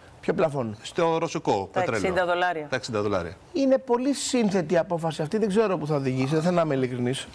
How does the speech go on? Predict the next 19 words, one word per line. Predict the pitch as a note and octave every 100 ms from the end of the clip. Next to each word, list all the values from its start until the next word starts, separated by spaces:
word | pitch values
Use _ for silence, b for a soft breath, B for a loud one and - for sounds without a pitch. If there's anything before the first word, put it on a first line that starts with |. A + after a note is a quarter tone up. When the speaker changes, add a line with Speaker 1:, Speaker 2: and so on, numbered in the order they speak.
| -
Speaker 2:
Ο-, | D#3+
Speaker 1:
Περιμένα, | D#3+ F#3+ G#3
Speaker 2:
ο |
Speaker 1:
πρέπει | F3 G3+
να | F3
τη | G3+
δω. |
Speaker 2:
ερωτηματικό. | D#3+ B2 F#2+ G3 G#3
Speaker 1:
Το | F3
εξήντα | E3 G3 G#3+ B3
δολάρια | A3+ G#3 G#3 G#3+ G#3
δεν | A#3+
είναι | D4 D4
χαμηλή | C4 G#3+ F#3 F3
τιμή | D3+ D#3
για | D3+
το |
ρωσικό | C#3 C3+ C3+
πετρέλαιο. | B2 A#2 A2